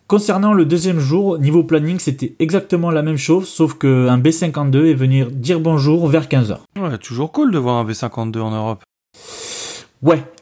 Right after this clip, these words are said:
Speaker 1: alors c'est cool, mais alors pour trois raisons, je ne suis pas resté jusqu'à son passage. Alors, première raison, c'était le monde. Cent vingt-cinq mille personnes le vendredi, cent cinquante mille le samedi, autant vous dire que c'était une marée humaine.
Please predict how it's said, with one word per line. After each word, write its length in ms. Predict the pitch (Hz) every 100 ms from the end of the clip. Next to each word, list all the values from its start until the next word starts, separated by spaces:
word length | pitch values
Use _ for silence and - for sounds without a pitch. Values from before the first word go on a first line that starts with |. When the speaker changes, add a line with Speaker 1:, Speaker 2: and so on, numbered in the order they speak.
| _
Speaker 1:
alors 200 | 117 110
c'est 180 | - 160
cool, 360 | 202 220 208 151
mais 60 | 139
alors 220 | 139 139
pour 180 | 147 -
trois 240 | - 202
raisons, 280 | 170 156 190
je 140 | 151
ne 60 | 143
suis 160 | 131 135
pas 240 | - 180
resté 280 | 160 160 175
jusqu'à 200 | 151 151
son 180 | - 160
passage. 400 | 135 - 87 -
Alors, 260 | 127 110 - _ -
première 320 | - 202 170
raison, 300 | 147 139 185
c'était 300 | - 139 180
le 120 | 160
monde. 260 | 127 104 - _
Cent 280 | - 190 185
vingt-cinq 340 | 190 - 165
mille 180 | 165 156
personnes 360 | 175 - 165
le 60 | 151
vendredi, 520 | 151 147 143 143 170
cent 240 | - - 175
cinquante 420 | 170 147 147 160
mille 160 | 160
le 60 | 143
samedi, 460 | 135 139 135 147 160
autant 300 | 147 143 147
vous 160 | 139
dire 200 | 139 170
que 80 | 165
c'était 380 | 131 131 131 151
une 100 | 135
marée 380 | 127 151 156 151
humaine. 320 | 127 107 90